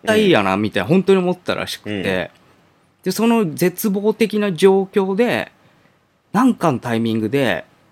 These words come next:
Speaker 1: 家出たタイミングかな？
Speaker 2: うん。
Speaker 1: 家出て、タイミングに、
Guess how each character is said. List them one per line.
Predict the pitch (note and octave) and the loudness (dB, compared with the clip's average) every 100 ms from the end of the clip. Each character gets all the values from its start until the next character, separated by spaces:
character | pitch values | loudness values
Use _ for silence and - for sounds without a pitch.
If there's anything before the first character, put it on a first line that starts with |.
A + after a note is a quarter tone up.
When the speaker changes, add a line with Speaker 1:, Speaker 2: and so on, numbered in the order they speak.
| _ _ _ _ | _ _ _ _
Speaker 1:
家 | C3+ F3 B3+ | -2 0 2
出 | C#3 | -2
た | - G2+ | -4 -6
タ | G2+ | -4
イ | F#2+ | -6
ミ | F#2 | -8
ン | |
グ | F2+ | -6
か | F#2+ | -6
な？ | F#2+ - | -6 -4
Speaker 2:
う | |
ん。 | |
Speaker 1:
家 | C#3 G#3+ | 2 2
出 | F3+ | 2
て、 | F3+ - D3 A2 - _ - | -2 -2 -2 -4 -8 _ -8
タ | C#3 | -4
イ | |
ミ | C3+ B2+ | -4 -2
ン | |
グ | A#2+ | -2
に、 | D3 F#3 F2+ | -2 -2 -4